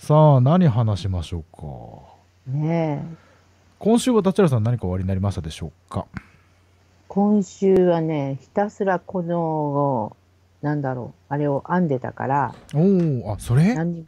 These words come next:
Speaker 2: も。うん。
Speaker 1: へえ。できたんですか？
Speaker 2: できたよ。
Speaker 1: それ、どれぐらいで作ったんですか？
Speaker 2: およそ一週間ぐらいかな。
Speaker 1: え、一週間で作れるんだ。
Speaker 2: 作れるよ。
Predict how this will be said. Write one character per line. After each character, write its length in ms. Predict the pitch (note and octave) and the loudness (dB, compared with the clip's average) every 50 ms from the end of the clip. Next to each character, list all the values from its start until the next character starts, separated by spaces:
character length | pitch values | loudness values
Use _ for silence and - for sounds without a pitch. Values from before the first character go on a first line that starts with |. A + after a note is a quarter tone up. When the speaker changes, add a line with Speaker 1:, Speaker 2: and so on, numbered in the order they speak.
| _ | _
Speaker 2:
も。 140 | - C3+ - _ _ - | -20 -20 -20 _ _ -10
う 100 | E3 G#3+ | -4 -2
ん。 160 | A#3 A3 E3 B2+ | -2 -2 -2 -4
Speaker 1:
へ 40 | C3+ - _ _ _ _ _ _ - - | -6 -10 _ _ _ _ _ _ -4 0
え。 760 | B2 C#3 D3 D3 C#3+ C#3 C3 B2+ B2 A#2+ A2 G#2 G2 F2 - _ _ _ _ _ _ _ _ _ _ _ _ _ _ _ _ _ _ _ _ - A2 | 2 2 2 2 2 2 0 0 0 0 0 -2 -4 -6 -10 _ _ _ _ _ _ _ _ _ _ _ _ _ _ _ _ _ _ _ _ -18 -6
で 180 | A2 B2 D#3 | 0 0 0
き 60 | - | 2
た 100 | - B2 | 2 -2
ん 60 | E2+ D#2+ | -2 -2
で 80 | E2 | -6
す 80 | - - | -10 -12
か？ 220 | - C#2+ E2 F#2+ _ - _ _ _ - | -16 -16 -16 -16 _ -20 _ _ _ -10
Speaker 2:
で 80 | - F3+ | -10 -10
き 80 | - | -6
た 100 | - D#3 | -2 0
よ。 240 | C#3 C#3 D#3 G3+ B3 _ _ _ _ _ _ _ _ _ _ | 0 0 0 -2 -6 _ _ _ _ _ _ _ _ _ _
Speaker 1:
そ 180 | - - - F#3+ | -18 -6 -2 0
れ、 200 | G3+ F#3+ F#3 E3+ | 2 2 2 0
ど 140 | B2 C3+ C3 | 2 2 2
れ 120 | D#3 F#3+ | 2 2
ぐ 100 | F#3 G#3+ | 2 2
ら 140 | G#3+ G#3 G3+ | 2 2 2
い 40 | F#3+ | 2
で 140 | F#3+ G3 | 2 0
作 220 | - - - - F#3+ | -2 -2 -6 -10 -8
っ 40 | - | -6
た 120 | - F#2+ | -4 -6
ん 40 | D#2+ | -6
で 80 | C#2+ | -6
す 80 | C#2+ - | -10 -16
か？ 120 | _ - - - - _ _ _ _ _ _ _ _ _ _ _ _ _ _ _ _ _ | _ -20 -20 -20 -20 _ _ _ _ _ _ _ _ _ _ _ _ _ _ _ _ _
Speaker 2:
お 160 | - F3+ F3+ G3 | -4 -2 0 2
よ 160 | G#3 A3 A#3 | 4 2 2
そ 240 | A#3+ - B3+ B3 A#3 | 0 0 0 0 0
一 200 | F3 F3+ F#3 F3+ | 2 0 -2 -4
週 480 | - - - - - F#3+ F#3 F#3 F#3 | -6 -10 -16 -10 -4 -2 -2 -2 -2
間 340 | F3+ - F3 F3+ F#3 F#3+ F#3 | -2 -2 0 0 0 0 -2
ぐ 120 | F#3 F#3 | -2 -2
ら 180 | F3+ E3 D3 C#3 | 0 0 0 -2
い 80 | B2 A#2 | -4 -6
か 180 | - - G2 | -10 -14 -12
な。 320 | G#2+ A#2 A#2+ B2 B2 C3 C#3+ _ _ _ _ _ _ _ _ _ _ - | -10 -8 -8 -8 -8 -10 -12 _ _ _ _ _ _ _ _ _ _ -4
Speaker 1:
え、 180 | A2+ A#2 C3+ - _ _ _ _ _ _ _ _ - | -2 -2 -2 -2 _ _ _ _ _ _ _ _ -10
一 120 | G#2+ G2+ F2 | -8 -8 -8
週 280 | - - - G3+ G3+ | -8 -8 -6 -6 -6
間 220 | E3 - G2+ F2 D2+ | -4 -4 -6 -6 -6
で 80 | D2+ | -8
作 240 | D2+ - - - G#2 | -12 -14 -10 -6 -4
れ 60 | G2+ | -4
る 120 | G2 F2 D#2 | -2 -4 -4
ん 60 | D2 | -8
だ。 80 | C2+ C2 A1+ - - _ _ _ _ _ | -10 -14 -16 -18 -20 _ _ _ _ _
Speaker 2:
作 180 | _ _ - C4 | _ _ -8 -4
れ 160 | B3+ B3+ A#3 | -4 -2 -4
る 60 | G3+ | -2
よ。 260 | D3+ C3+ B2+ - - | -4 -6 -8 -10 -14